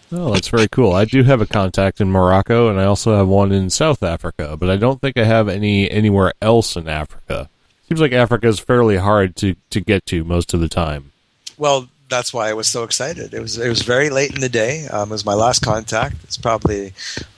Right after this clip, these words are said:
Speaker 2: uh, nine o'clock at night local time, so, uh, Eastern time. And, uh, yeah, it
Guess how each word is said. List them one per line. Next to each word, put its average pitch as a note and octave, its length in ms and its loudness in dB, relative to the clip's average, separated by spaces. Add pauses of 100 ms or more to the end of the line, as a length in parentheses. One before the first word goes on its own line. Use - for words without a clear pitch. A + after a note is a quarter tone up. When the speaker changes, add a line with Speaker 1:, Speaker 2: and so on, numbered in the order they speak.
Speaker 2:
uh, G2 360 -2
nine A2 200 -2
o'clock A2+ 320 -2
at A#2 100 -6
night A2 220 -4
local A2 340 -2
time, A2+ 420 -6
so, G2 320 -4
uh, F#2+ 180 -8
Eastern A2+ 440 -2
time. G#2 320 -6 (800)
And, G#2+ 420 -10
uh, A2 140 -4
yeah, B2 420 -6 (640)
it - 100 -6